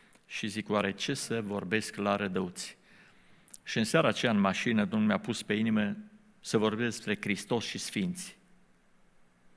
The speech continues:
Și am ales versetele acestea. Peste tot este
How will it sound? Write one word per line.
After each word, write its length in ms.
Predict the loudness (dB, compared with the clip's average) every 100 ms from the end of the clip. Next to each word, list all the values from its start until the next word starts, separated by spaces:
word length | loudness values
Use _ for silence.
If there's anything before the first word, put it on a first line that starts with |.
| _
Și 160 | -2 0
am 80 |
ales 260 | 2 0 0
versetele 460 | -2 -2 -2 -2 -4
acestea. 520 | -6 -10 -12 -16 -20 _ _ _ _ _ _ _ _ _ _ _ _ _
Peste 280 | -4 -2 -2
tot 260 | -2 -4 -4
este 460 | -6 -2 -2 -2